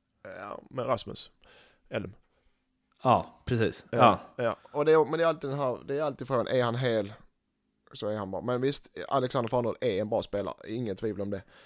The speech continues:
Speaker 1: Och han och Lindgren, de här två små boysarna.
Speaker 2: Mm.
Speaker 1: Jag ska säga att jag ogillar boysar allmänt.
Speaker 2: Ja.
Speaker 1: Eh, men, eh, de är väldigt duktiga fotbollsspelare.
Speaker 2: Ja.
Speaker 1: Landskrona Boys, där
Speaker 2: Ja.
Speaker 1: pratar vi där. Eh, de, och de, eh, jag tycker det är klassvärvningar båda två. Och Alex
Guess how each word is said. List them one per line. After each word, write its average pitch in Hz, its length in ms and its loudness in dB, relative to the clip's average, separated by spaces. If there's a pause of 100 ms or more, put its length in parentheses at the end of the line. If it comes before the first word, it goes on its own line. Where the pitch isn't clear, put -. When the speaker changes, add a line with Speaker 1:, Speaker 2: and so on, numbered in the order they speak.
Speaker 1:
Och 117 140 -2
han 123 240 4
och 127 140 -2
Lindgren, 113 560 0
de 117 120 -4
här 117 100 2
två 110 240 -2
små 107 220 0
boysarna. 117 480 2
Speaker 2:
Mm. 117 120 0 (120)
Speaker 1:
Jag 117 160 0
ska 127 60 -6
säga 127 120 2
att 113 100 -2
jag 123 140 2
ogillar 127 380 2
boysar 117 360 0
allmänt. 113 580 0 (540)
Speaker 2:
Ja. 127 80 -4
Speaker 1:
Eh, 127 140 2
men, 139 380 6
eh, 131 360 8
de 139 180 8
är 139 80 8
väldigt 139 300 6
duktiga 139 340 2
fotbollsspelare. 104 500 -2 (120)
Speaker 2:
Ja. 107 80 -2 (600)
Speaker 1:
Landskrona 117 480 0
Boys, 92 340 -4
där 98 180 -6
Speaker 2:
Ja. 95 40 -8
Speaker 1:
pratar 98 220 -10
vi 90 60 -8
där. 117 1300 2
Eh, 110 60 2
de, 123 220 2
och 139 100 0
de, 120 280 2
eh, - 60 -8 (800)
jag 127 200 0
tycker 131 200 -4
det 120 140 -2
är 98 220 -4
klassvärvningar 104 560 -2
båda 101 140 -2
två. 104 120 -4
Och 107 180 6
Alex 107 360 4